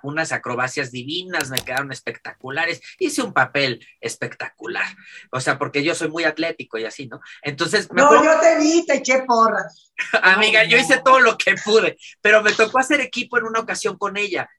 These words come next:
Speaker 1: Nos ponían en equipo, es-, estábamos, eh, creo que en ese equipo estábamos Tony, el ex de Adamari, este,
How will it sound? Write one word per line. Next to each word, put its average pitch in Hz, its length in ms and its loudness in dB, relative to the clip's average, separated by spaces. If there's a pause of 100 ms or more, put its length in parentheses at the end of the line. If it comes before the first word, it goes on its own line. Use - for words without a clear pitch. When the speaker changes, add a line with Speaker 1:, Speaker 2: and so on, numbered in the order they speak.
Speaker 1:
Nos 160 200 -4
ponían 180 560 -2
en 147 140 -6
equipo, 151 380 -6
es-, 127 160 -8
estábamos, 160 680 0
eh, 120 320 -10
creo 175 140 -10
que 202 80 -8
en 190 80 -12
ese 190 120 -10
equipo - 260 -14
estábamos 180 560 0 (360)
Tony, 226 500 4
el 151 180 -2
ex 156 140 -4
de 165 80 -2
Adamari, 165 640 -2 (180)
este, 123 840 -4